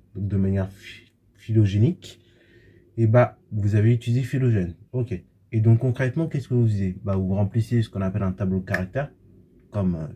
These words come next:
je vous montre à l'image de gauche. Et donc dans ce tableau de caractère, vous indiquez les caractères qui étaient présents ou non au sein des êtres vivants. Après, en sixième, donc vous aviez fait ce qu'on appelle une classification en groupe emboîté. Donc en fonction des,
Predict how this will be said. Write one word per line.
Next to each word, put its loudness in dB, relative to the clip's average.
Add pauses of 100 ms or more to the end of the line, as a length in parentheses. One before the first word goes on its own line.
je -10
vous -4
montre -4
à -4
l'image -4
de -6
gauche. -4 (640)
Et 2
donc 8
dans 8
ce 2
tableau 4
de 0
caractère, 2
vous 2
indiquez 2
les 2
caractères -4
qui -6
étaient -8
présents -2
ou 2
non 4
au 2
sein -2
des 2
êtres -2
vivants. -6 (500)
Après, 2 (300)
en -2
sixième, 0
donc 2
vous -2
aviez 2
fait -4
ce -2
qu'on -4
appelle -4 (240)
une 0
classification -2 (100)
en 2
groupe 2
emboîté. -2 (380)
Donc 2
en 0
fonction 0
des, 0